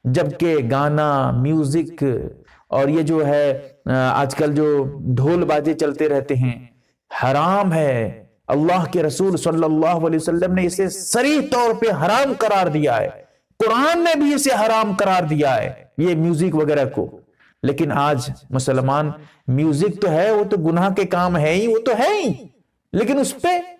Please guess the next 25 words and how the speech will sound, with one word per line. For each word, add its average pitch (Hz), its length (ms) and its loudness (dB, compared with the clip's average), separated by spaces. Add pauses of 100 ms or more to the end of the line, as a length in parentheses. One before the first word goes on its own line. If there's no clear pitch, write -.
(240)
रसूलुल्लाह 311 680 2
की 285 180 -2
बात, 233 420 -2 (560)
जो 175 180 2 (520)
अल्लाह 220 320 2
के 233 160 0
नबी 214 440 0
इस - 220 -6
चीज 254 200 0
को 269 160 0
हराम 240 420 2
करार 285 320 2
दे 233 160 2
रहे 185 120 0
हैं, 127 360 -6 (260)
उनकी 320 300 0
तारीफ 285 520 0
पे 262 340 2
वही 233 260 2
हराम 220 380 2
चीज 208 200 0
लगाई 196 360 2
जा 170 160 2
रही 147 240 0
है। 95 100 -2